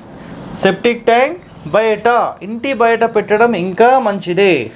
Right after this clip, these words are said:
అంటే, ఇంటి లోపల, ఓకేనా, పెట్టడం చాలా వాస్తు దోషమే. చాలామంది మరికొన్ని వీడియోస్ కూడా పెట్టడం జరిగింది.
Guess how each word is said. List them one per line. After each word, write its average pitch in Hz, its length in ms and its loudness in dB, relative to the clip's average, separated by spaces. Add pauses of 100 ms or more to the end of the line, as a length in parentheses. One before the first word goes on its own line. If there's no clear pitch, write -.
అంటే, 196 220 0
ఇంటి 202 360 -2
లోపల, 220 680 4 (1120)
ఓకేనా, 208 320 2
పెట్టడం 208 600 0 (120)
చాలా 208 280 2
వాస్తు 190 520 -4 (500)
దోషమే. 180 680 2 (880)
చాలామంది 269 800 2 (400)
మరికొన్ని 254 480 2
వీడియోస్ 226 440 2
కూడా 240 140 2
పెట్టడం 196 400 0
జరిగింది. 151 500 0